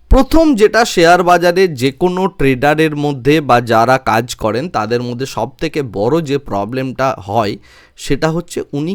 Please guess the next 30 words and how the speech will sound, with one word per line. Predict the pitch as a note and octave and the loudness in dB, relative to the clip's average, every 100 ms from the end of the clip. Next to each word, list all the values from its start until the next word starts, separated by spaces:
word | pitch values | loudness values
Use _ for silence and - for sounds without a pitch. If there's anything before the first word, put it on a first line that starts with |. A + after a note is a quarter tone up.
| G3 | -8
কিসে | C3 C#3 - D3 - | -10 -8 -4 -4 -2
কাজ | A#2 A#2 - C3+ | -2 -4 -6 -6
করবেন, | C#3 D3 F3+ - | -6 -6 -8 -8
অর্থাৎ | A#2+ C3 - - | -8 -8 -8 -4
কোন | C3 D3 A2 | -2 -2 -4
ইনস্ট্রুমেন্টে | - - D#3 D3+ C3+ A#2 A2 | -6 -6 -2 -2 -2 -4 -4
কাজ | F#2+ G2 G#2 | -6 -8 -8
করবেন, | G2+ A2 F#3 - | -6 -6 -10 -14
কিভাবে | - D3+ A#2 F#2 C#3+ D3 - | -12 -8 -6 -6 -2 -2 0
কাজ | G#2+ G#2+ - | -2 -4 -6
করবেন, | G#2 A2 G#3+ - - - - - | -6 -6 -8 -12 -20 -20 -12 -2
টোটাল | F#3+ A3 C4 A#3 | 0 4 2 2
কত | D3+ C#3 F#3 | -2 -2 -2
রকমভাবে | F#3 - G3 B2+ F#2 G#2+ D#3 F3 | -2 -2 -4 -6 -6 -4 -2 -4
শেয়ার | - A2 A2+ A2+ | -4 -2 -2 -2
বাজারে | A#2 A#2 - - | -4 -4 -6 -8
কাজটা | G2 G2 - C#3 - | -10 -10 -6 -6 -6
করা | F#2 F#2 G2 - | -12 -10 -10 -4
যায়, | G#2+ F#2+ A2 _ - - - - | -2 -2 -6 _ -20 -20 -6 2
এটা | E3 F#3+ G#3 | 2 4 2
হচ্ছে | G#3 G#3 B3 A#3+ | 0 -4 -6 -4
সবথেকে | B2 B2+ C#3+ E3 F3+ C#3+ G2+ | -2 -4 -4 -4 -4 -4 -4
বড় | G#2+ B2+ B2+ | -2 -4 -4
প্রবলেম। | G#2+ F#2+ G2+ G2 G2 F#2+ _ C3 | -6 -4 -4 -6 -8 -14 _ 0
এই | F#3 G3+ | 0 0
প্রবলেমটাকে | A#2+ B2 D3 D#3+ D#3+ E3+ F3 F3 | 0 2 0 -4 -4 -6 -2 -2
আপনার | G#2+ B2+ C#3+ - | -2 -4 -8 -8
প্রথমে | A2 - B2+ F3 A2 | -8 -6 -6 -6 -6
জানা | F#2 F2+ F#2 | -6 -8 -12
উচিত, | - F#2+ | -14 -16